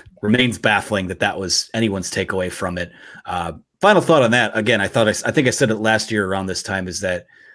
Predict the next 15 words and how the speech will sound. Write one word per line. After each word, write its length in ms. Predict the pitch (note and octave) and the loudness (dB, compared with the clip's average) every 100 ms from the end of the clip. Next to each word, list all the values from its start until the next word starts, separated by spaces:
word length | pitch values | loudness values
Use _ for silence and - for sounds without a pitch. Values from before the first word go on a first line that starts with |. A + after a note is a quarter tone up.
| _ | _
the 80 | A#2+ | 0
idea 320 | B2 B2+ D3+ | 2 4 4
that, 400 | C3+ B2 A2 - | 6 4 2 -6
uh, 260 | A2 F#2+ F2+ E2+ | -4 -4 -6 -8
that 160 | - A2 | -4 -4
was 400 | G#2+ F#2 - - _ _ | -4 -6 -8 -10 _ _
something 440 | - - A2 A#2 G2+ | -6 -4 -2 -2 -2
that 140 | G2 | -4
was 200 | F#2+ - | -8 -10
orchestrated 580 | - A#2 A2+ - A2+ G#2+ | -4 -2 -2 0 0 0
by 100 | F#2+ | -2
Michigan. 560 | F#2+ G#2 G#2+ F#2 F2+ F2+ _ _ _ _ _ | -2 -4 -6 -8 -12 -14 _ _ _ _ _
First 300 | _ G3 G3+ | _ 4 4
of 60 | C3+ | 4
all, 160 | B2 | 2